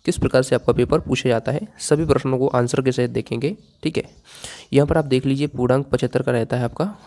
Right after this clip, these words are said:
ठीक है, यही पैटर्न आपका रहता है। सभी प्रश्न अनिवार्य रहते हैं करना और सभी प्रश्नों के अंक यहाँ पर सम्मुख लिखे रहते हैं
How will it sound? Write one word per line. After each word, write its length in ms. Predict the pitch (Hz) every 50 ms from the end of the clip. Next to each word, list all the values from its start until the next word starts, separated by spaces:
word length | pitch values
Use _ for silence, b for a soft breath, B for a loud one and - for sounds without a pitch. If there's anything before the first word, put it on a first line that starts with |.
| - -
ठीक 120 | 165 175
है, 60 | -
यही 200 | - 120 127 135
पैटर्न 340 | 131 135 120 113 - 123 123
आपका 200 | 120 113 - 120
रहता 220 | 113 117 - 127
है। 120 | 143 180 180
सभी 240 | - - 127 135 147
प्रश्न 280 | 143 139 139 151 147 - - -
अनिवार्य 400 | 127 123 120 113 120 123 127 131
रहते 280 | 127 127 120 120 - 131
हैं 80 | 135
करना 340 | - 117 117 120 131 170 180 - -
और 60 | 127
सभी 220 | - - 120 127 131
प्रश्नों 340 | 131 127 123 131 131 131
के 100 | 135 135
अंक 420 | - - - 135 151 143 135 143 - - - _ _ -
यहाँ 180 | - 135 123 131
पर 140 | 135 - 131
सम्मुख 360 | 135 - 123 123 123 131 131
लिखे 220 | 120 117 - -
रहते 220 | 131 123 127 - -
हैं 100 | -